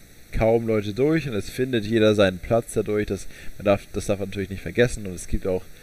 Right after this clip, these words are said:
ähm, eine gute Möglichkeit und es ist wirklich nicht hoffnungslos in diesem Schulsystem. Aber trotzdem gibt es, ähm, Sinn halt,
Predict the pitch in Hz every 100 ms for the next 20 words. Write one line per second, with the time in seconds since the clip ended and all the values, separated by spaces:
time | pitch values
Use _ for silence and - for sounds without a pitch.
0 | - - - 98 95 101 101 104 156 143
1 | 113 120 123 117 - 104 104 101 98 107
2 | 113 101 98 - 135 - 127 110 - 113
3 | 113 117 107 104 - 107 98 - 104 104
4 | - - - - 107 107 143 147 - 120
5 | 120 107 - - - - - - - 98
6 | 98 95 95 98 - - - 107 95 104
7 | 147 135 117 110